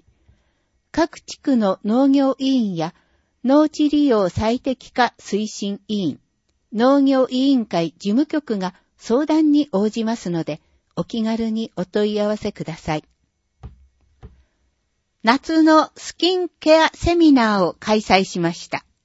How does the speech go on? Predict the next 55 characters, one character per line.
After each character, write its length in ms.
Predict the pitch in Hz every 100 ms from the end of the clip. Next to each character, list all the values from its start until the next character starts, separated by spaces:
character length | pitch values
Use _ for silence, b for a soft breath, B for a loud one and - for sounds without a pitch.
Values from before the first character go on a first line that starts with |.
| _ _ _ _ _ _ _ _ _ _ _ _ _ _
八 300 | 240 - 285
月 220 | 285 285
二 200 | 277 302
十 280 | 262 208 190
四 160 | 185
日 240 | - - 226
と 180 | 220 220
二 220 | 233 247
十 200 | 202 180
五 140 | 196
日、 380 | 190 180 - 156 _ _ _ -
株 280 | 233 247
式 280 | 247 - 240
会 220 | 240 226
社 260 | 208 - 180
ア 120 | - 220
ル 140 | 294
ビ 220 | 294 247
オ 80 | 208
ン 140 | 180
の 180 | 165 160 - _ _
ビ 140 | 214
ュ 100 | 262 277
ー 20 |
テ 140 | -
ィ 140 | 262 262
ー 40 | -
ア 120 | 226
ド 160 | 254
バ 160 | 254 254
イ 80 | 208
ザ 240 | 180 165
ー 40 | 165
を 120 | 165
講 260 | - 240
師 200 | 214 -
に 100 | 151
招 320 | 151 160 175 -
き、 160 | 160 - _ _ _ _ _
農 180 | 214 277
作 220 | 320 370
業 200 | 320 240
な 140 | 226 233
ど 140 | 208
で 200 | 190 175 -
屋 320 | 180 - 294
外 180 | 302 302
作 240 | 302 302
業 240 | 262 220
を 80 | 190
す 160 | 185 208
る 140 | 214
こ 120 | 214
と 140 | 208 202
が 160 | 185